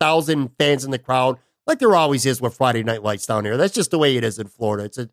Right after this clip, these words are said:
again, it's a different brand of high school football down here. And I gotta say, early on, my son, he's playing excellent. He's got a handful of tackles. He had a quarterback pressure that led to an interception. He's really feeling it. I'm hearing his name over the P A system several times.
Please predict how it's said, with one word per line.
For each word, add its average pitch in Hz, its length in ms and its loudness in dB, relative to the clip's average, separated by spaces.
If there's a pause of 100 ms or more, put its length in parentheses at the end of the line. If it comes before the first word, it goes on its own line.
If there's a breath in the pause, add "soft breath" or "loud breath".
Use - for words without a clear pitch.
(300)
again, 143 280 0
it's - 120 -12
a 131 60 -4
different 208 420 2
brand 156 400 2 (300)
of 147 120 -2
high 147 180 0
school 127 280 -2
football 110 400 -2
down 104 240 -6
here. 98 200 -12 (600)
And 170 320 0 (260)
I 160 80 -2
gotta 240 200 2
say, 220 400 2 (280)
early 220 240 4
on, 240 340 2 (360)
my 151 80 0
son, 240 240 2
he's 147 120 -2
playing 233 280 0
excellent. 104 400 -2
He's - 100 -20
got 165 140 0
a 127 40 -2
handful 202 360 2
of 208 80 -2
tackles. 208 640 0
He 135 360 -6 (300)
had 180 100 4
a 180 60 0
quarterback 185 440 2
pressure 196 360 0
that 151 120 0
led 160 200 0
to 160 120 0
an 151 60 2
interception. 175 640 0
He's 170 180 -6
really 311 200 -2
feeling 175 400 2
it. 101 120 -10
I'm 101 140 -10
hearing 180 200 4
his 160 120 -4
name 180 240 4
over 175 160 2
the 151 80 -6
P 156 180 -4
A 170 120 2
system 170 420 -4
several 170 300 0
times. 170 580 0